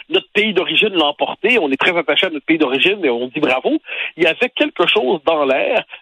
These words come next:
euh, je, ça se réduisait pas à ça, il y avait une joie réelle assu-, assurément, mais il y avait sur le mode la revanche contre l'Europe, on a gagné, on est en train de triompher et de battre finalement le, le, le vieux continent. Mais ce qui est particulier, c'est que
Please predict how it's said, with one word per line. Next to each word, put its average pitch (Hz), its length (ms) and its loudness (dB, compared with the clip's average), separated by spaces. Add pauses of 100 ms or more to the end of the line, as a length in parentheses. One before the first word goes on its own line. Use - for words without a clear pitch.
euh, - 120 -10
je, - 80 2 (120)
ça 165 140 -2
se - 60 -2
réduisait 160 380 0
pas 214 160 0
à 180 100 -4
ça, - 100 2
il 175 60 0
y - 20 2
avait 127 140 0
une 131 100 -6
joie 139 240 0
réelle 135 400 2
assu-, - 240 -2
assurément, 202 480 0 (300)
mais 165 100 -4
il 175 40 2
y 190 40 2
avait 190 140 0
sur 202 140 -2
le 185 80 2
mode 240 200 0 (100)
la 165 140 2
revanche 208 460 0
contre 175 260 0
l'Europe, 156 480 0 (120)
on 262 180 2
a 240 80 0
gagné, 160 580 0 (300)
on 262 200 0
est 247 80 2
en 190 140 0
train 208 320 -2
de 170 120 -4
triompher 214 1000 0
et 160 60 2
de 151 280 -2
battre 262 340 -4
finalement 175 460 0 (300)
le, 233 260 2
le, 247 180 2
le 135 160 4 (180)
vieux 269 180 2
continent. 151 520 -2 (140)
Mais 302 180 -6
ce 160 60 -4
qui - 140 -2
est - 80 -4
particulier, 233 760 -2 (300)
c'est - 80 0
que - 60 -2